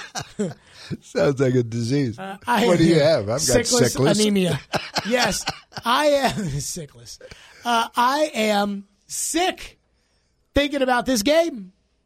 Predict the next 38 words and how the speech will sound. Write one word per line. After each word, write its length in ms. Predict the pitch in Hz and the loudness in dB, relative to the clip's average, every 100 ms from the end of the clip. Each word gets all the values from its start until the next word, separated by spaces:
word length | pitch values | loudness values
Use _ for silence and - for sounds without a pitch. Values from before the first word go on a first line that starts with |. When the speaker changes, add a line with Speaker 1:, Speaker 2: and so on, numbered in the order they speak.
| _ _ | _ _
Speaker 1:
I'm 200 | - 311 | -2 0
worried 220 | 311 294 339 | 2 2 2
about 180 | 262 | 0
Carolina 400 | 214 226 220 240 | 0 0 0 0
now. 220 | 226 190 180 _ _ - | 0 -2 -6 _ _ -10
Speaker 2:
Oh, 340 | 196 277 196 | -8 -6 -8
so 260 | 82 90 120 | -6 -4 -2
am 120 | 196 | 0
I. 180 | 104 220 | -2 -2
Speaker 1:
I 120 | 190 | -4
mean, 180 | 208 202 | -2 0
I'm 560 | 214 269 285 262 214 | 2 2 2 2 0
wor-, 200 | 214 254 | 0 0
now 160 | 240 269 | 0 0
I'm, 180 | 311 370 311 | 0 -2 -4
I'm, 180 | 302 349 - | -6 -6 -6
I've 180 | 226 285 | -4 -4
turned 260 | - 269 254 | -4 -6 -4
into 200 | 254 208 | -6 -8
you. 320 | 151 165 101 - _ - 98 - | -8 -10 -12 -20 _ -12 -10 0
I'm 260 | - 285 285 | 2 2 2
worried 260 | 277 277 | 2 2
about 220 | 247 233 | 2 2
every 300 | 220 214 190 | 2 2 0
game. 240 | 170 143 - - _ _ _ | -2 -4 -8 -16 _ _ _
The 140 | 190 220 | 0 2
only 220 | 294 330 | 2 0
game 260 | 311 294 262 | 0 0 2
this 160 | 240 | 2
season 300 | - 240 202 | 0 0 2
I 120 | 220 | 0
wasn't 320 | 220 226 208 214 | 0 0 -2 -2
worried 260 | 202 185 | 0 0
about, 380 | 160 156 147 156 _ _ _ _ _ | 0 -2 -4 -6 _ _ _ _ _
uh, 240 | 185 180 | -4 -4
Cleveland 540 | 165 202 226 226 240 226 | -4 0 2 2 0 0
and 100 | 208 | 0
Denver. 380 | 196 151 - | 0 -2 -10